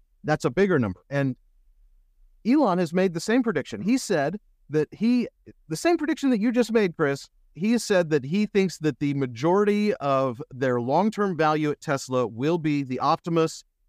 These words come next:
He said that the actual demand could be a huge number, like ten billion units, maybe twenty billion units. So in, in, you know, Elon's overestimation, I'm thinking that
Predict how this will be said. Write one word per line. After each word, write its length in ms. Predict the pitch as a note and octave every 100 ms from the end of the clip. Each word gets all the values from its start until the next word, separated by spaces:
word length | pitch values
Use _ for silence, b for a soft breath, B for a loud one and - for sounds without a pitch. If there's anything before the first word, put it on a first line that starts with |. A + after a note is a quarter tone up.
| -
He 80 | B2+
said 240 | D3+ B2
that 140 | A#2+
the 140 | B2 -
actual 400 | C3+ D#3+ - F#3+
demand 500 | E3 D#3 D#3 D#3 D#3
could 180 | D#3 B2
be 220 | B2 A#2+
a 180 | G#2 A2 -
huge 320 | F#3+ A3 F#3+ E3
number, 320 | F#3 F#3 F3
like 200 | A#2 - _ F#3
ten 220 | G3 E3
billion 440 | E3+ F#3 F3+ F3+
units, 380 | F3 E3+ D#3 - _ _
maybe 300 | A2+ C3+ B2
twenty 400 | A#2+ - F3 D#3+
billion 380 | B2 A#2+ G#2 G2
units. 460 | G2 F2 - - - _ _ _ _
So 180 | - C3+
in, 220 | B2+ A#2 -
in, 200 | A2+ A2
you 120 | C#3+
know, 160 | B2 A2+
Elon's 540 | D3+ D3 B2+ A2 - - _ _
overestimation, 840 | D#3+ B2+ C#3 D3+ - E3 F3 E3+ D#3+
I'm 160 | E3+ -
thinking 340 | G#3+ A3 A3+
that 120 | G#3+